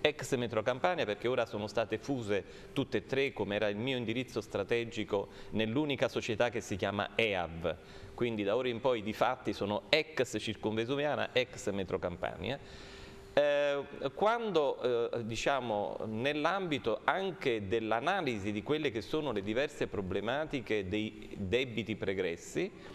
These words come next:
i debiti pregressi erano da una parte la cessione dei contratti. Io faccio il contratto, io Regione Campania, la società ha bisogno di soldi, va alla banca e cede il contratto, cioè il,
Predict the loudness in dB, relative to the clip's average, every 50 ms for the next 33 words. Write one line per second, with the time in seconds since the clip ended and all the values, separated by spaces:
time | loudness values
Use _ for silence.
0 | -14 -14 -14 -4 0 2 4 4 4 4 4 2 0 0 2 2 2 2 2 2
1 | 2 2 0 0 0 2 4 4 2 2 0 0 0 2 2 2 4 2 2 2
2 | 2 2 2 2 0 0 2 2 2 2 2 2 2 2 -2 -2 0 0 0 2
3 | 2 2 0 0 0 0 -2 -2 0 0 0 0 0 -4 -8 -8 -8 -8 -8 -10
4 | -14 -16 -16 -16 -16 -4 0 2 4 4 4 4 4 4 4 4 2 0 0 0
5 | 0 0 0 0 0 0 0 0 2 2 2 2 0 -2 0 0 2 2 2 2
6 | 2 0 0 0 0 2 2 2 0 0 0 2 2 2 2 2 0 0 0 0
7 | -2 -4 -8 -14 -16 -8 -2 2 4 4 4 4 4 2 2 2 2 2 2 2
8 | 4 2 2 2 2 -2 -6 -10 -12 -14 -14 -16 -16 -16 -16 -16 0 4 6 6
9 | 6 4 2 0 2 2 2 2 2 2 0 0 0 -2 0 2 2 4 4 2
10 | 0 -2 -2 -2 -2 -2 -4 -4 0 4 4 4 4 4 0 0 2 2 4 4
11 | 4 2 4 4 2 2 2 -2 -4 0 2 2 2 2 0 -8 -14 -16 -16 -16
12 | 0 4 4 4 4 2 -2 -2 0 2 4 4 4 4 4 2 2 2 0 0
13 | 0 0 0 0 0 2 2 2 2 0 -2 -2 0 0 2 2 2 2 2 4
14 | 4 2 0 -2